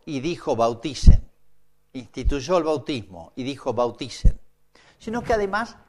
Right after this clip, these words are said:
en realidad, Jesús es el que bautiza. Por eso, cada vez que se bautiza,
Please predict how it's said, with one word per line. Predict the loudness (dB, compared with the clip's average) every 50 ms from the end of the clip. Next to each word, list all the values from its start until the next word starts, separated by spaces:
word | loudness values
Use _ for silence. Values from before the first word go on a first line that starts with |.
| _ _ _ _ _ _ _ _ _ _ _ _ -14
en | -14 -10
realidad, | -6 -4 -4 -4 -4 -6 -6 -6 -8
Jesús | -8 -10 -8 -8 -8 -8 -8 -8 -8 -8
es | -10
el | -10 -10 -8
que | -10 -8
bautiza. | -8 -10 -12 -12 -18 -20 -20 -20 -20 -20 -20 _ -20 -20 _ _ _ _ _ _ _ _ _ _ _ _ _ _ _ _ _ _ _ _ _ _ _ _ _
Por | -10 -6 -6
eso, | -6 -4 -4 -8 -6
cada | -6 -6 -6 -6
vez | -8 -6
que | -8 -8
se | -8 -6
bautiza, | -2 -2 -2 -2 -4 -10 -14 -14 -14 -12 -12 -12 -12 -14